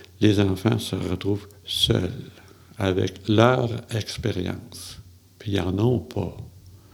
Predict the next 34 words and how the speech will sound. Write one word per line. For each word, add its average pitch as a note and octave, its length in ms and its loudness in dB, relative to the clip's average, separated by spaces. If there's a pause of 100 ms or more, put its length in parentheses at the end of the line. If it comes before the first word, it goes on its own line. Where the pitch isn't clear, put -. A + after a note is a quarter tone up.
(220)
Il A2+ 60 8
n'y A2 60 10
a A#2+ 160 4
aucun D3+ 500 6
enfant A#2+ 460 4
qui G#2+ 340 2
est G2+ 80 2
glorieux A2 600 4
de A#2 100 0
la G2+ 180 0
chicane A#2 480 2
de G2+ 120 0
ses - 160 0
parents A2 400 2 (100)
à G2+ 100 -4
son A2+ 220 2
sujet. A2+ 340 -6 (880)
Il - 40 -4
n'y G#2+ 60 -2
en - 20 -4
a - 40 -12
pas A#2+ 100 -2
un. A2+ 200 -4 (800)
Et G#2+ 100 6
si F3 200 6
on B2+ 240 6
a B2+ 340 4
une G#2 140 2
bonne A#2+ 300 2
communication, G#2+ 840 2
l'enfant G#2+ 540 2
va - 100 -2
s'en A#2 240 2
apercevoir. F#2+ 840 -2